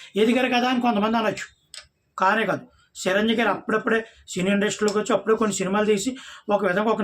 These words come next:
నటుడుగా ప్రూవ్ చేసుకునే రోజుల్లో అల్లు రామలింగ గారు గమనించిన మంచి ఫ్యూచర్ ఉంది, ఏదైనా మనకు అమ్మాయిని ఇస్తే, మన అమ్మాయిని ఇస్తే బాగుంటుందని ఇచ్చారు తప్ప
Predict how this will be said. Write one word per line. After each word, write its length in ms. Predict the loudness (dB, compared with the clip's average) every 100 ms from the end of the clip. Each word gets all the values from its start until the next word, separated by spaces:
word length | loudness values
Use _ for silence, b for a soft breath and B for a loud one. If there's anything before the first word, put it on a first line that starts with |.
| 0
నటుడుగా 360 | 2 4 4 4
ప్రూవ్ 180 | 2 4 4
చేసుకునే 380 | 2 4 4 2 B B B 0
రోజుల్లో 440 | 2 4 4 4 2 -2 _ _ _ _ -4
అల్లు 240 | 2 6 6
రామలింగ 320 | 4 4 4 2
గారు 100 | 2
గమనించిన 440 | 2 2 2 0 0
మంచి 160 | -2 -4
ఫ్యూచర్ 280 | -4 -2 -2 0
ఉంది, 180 | 0 -2 B B B 0
ఏదైనా 220 | 2 4 2
మనకు 200 | 2 0
అమ్మాయిని 320 | 0 2 2 0
ఇస్తే, 120 | 0 0
మన 100 | 0 0
అమ్మాయిని 240 | 0 0
ఇస్తే 140 | -2 -4 B B B 2
బాగుంటుందని 520 | 4 6 4 4 2
ఇచ్చారు 220 | 2 0 0
తప్ప 180 | 0